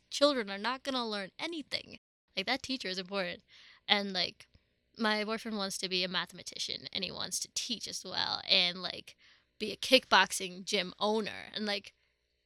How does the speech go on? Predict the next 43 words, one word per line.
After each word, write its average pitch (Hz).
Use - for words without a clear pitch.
that 302
would 359
not 339
be 349
accepted -
in 247
India. 202
They'd 240
be 302
like, 233
"Oh, 277
you're 247
a 302
failure. 220
You're 202
going 247
to 202
handling 190
a 190
gym." 185
Like, 190
here 311
it's 302
like, 220
"Oh, 277
no, 247
that's 247
amazing. 269
That's 214
a 277
business -
that 208
you're 226
doing 214
on 202
your 202
own, 180
and -
that's 165
great." 110
So -
I 196
definitely, 240